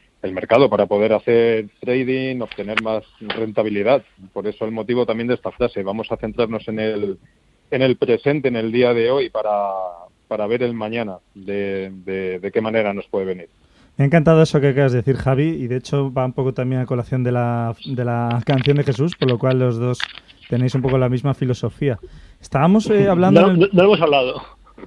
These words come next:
Speaker 2: No, sí, sí, no, no, eh, estáis, estáis con, estabais compinchados. No, esto no.
Speaker 3: No, no, no, no, no lo habíamos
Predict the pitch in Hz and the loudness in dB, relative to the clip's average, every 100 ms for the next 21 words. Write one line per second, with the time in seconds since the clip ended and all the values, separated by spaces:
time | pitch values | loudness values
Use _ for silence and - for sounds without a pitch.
0 | - 151 170 185 190 180 190 180 175 165 | -2 4 4 6 4 4 4 4 4 2
1 | 135 135 135 - 160 165 - 143 165 180 | 2 0 -2 0 2 2 0 -2 2 2
2 | 185 196 185 170 - 135 - 196 262 - | 2 2 2 -2 -6 -4 0 0 0 -2
3 | 175 156 - 233 123 - _ _ 123 120 | 0 0 2 0 0 -6 _ _ -4 -2
4 | 117 - 123 127 262 277 277 269 208 247 | -4 -4 0 4 6 4 2 2 0 2
5 | 415 523 523 | 4 6 6